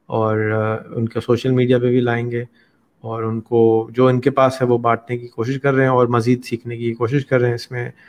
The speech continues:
अ, इनके साथ आप अगर टूर पे जाना चाहते हो तो आप वो भी जा सकते हैं इनके साथ।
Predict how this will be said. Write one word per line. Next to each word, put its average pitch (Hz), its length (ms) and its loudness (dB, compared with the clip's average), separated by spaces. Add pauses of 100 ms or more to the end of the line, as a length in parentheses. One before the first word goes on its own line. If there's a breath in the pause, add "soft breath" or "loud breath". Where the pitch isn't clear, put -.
(400 soft breath)
अ, 117 220 0
इनके 117 260 -2
साथ 123 300 0
आप 123 280 0
अगर 123 180 2
टूर 143 300 4
पे 147 80 4
जाना 117 280 0
चाहते 110 320 -4
हो 180 140 -4 (540 soft breath)
तो 117 720 2
आप 113 260 -6
वो 139 180 -8
भी 113 100 -8
जा 110 180 -6
सकते - 360 -16
हैं 107 80 -12
इनके 107 180 -18
साथ। 110 200 -20